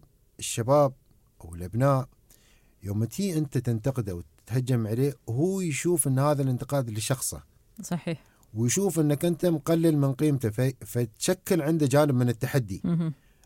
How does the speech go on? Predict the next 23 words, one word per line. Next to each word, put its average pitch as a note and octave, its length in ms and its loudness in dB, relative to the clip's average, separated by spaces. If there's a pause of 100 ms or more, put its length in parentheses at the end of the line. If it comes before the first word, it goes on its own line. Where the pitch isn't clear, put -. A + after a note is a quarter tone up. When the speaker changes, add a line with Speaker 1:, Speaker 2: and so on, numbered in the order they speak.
Speaker 1:
أنه C#3+ 200 2
لا، F#3 220 4 (320)
أنا D#3+ 180 4
صح F3 460 0
وبراويكم. B2 640 2 (360)
Speaker 2:
نعم. D3 280 -2
Speaker 1:
و- - 20 -12 (300)
Speaker 2:
ويبتدي A3 400 2
ينفر B3+ 340 4
خلاف E3+ 380 -2
منك. E3 340 -4 (220)
Speaker 1:
بالضبط. A2+ 500 -4
Speaker 2:
نعم. G3 240 -2 (360)
Speaker 1:
مية D#3+ 220 0
بالمية، F3 520 0
لأنه B2+ 440 -2 (540)
منو D4+ 200 -4
فينا A#2+ 360 0
يحب G#2 300 -6
ال-، F2+ 220 -8
ال-، D#2+ 420 -12
النقد؟ F#2 360 -10 (960)
يعني B2+ 340 -4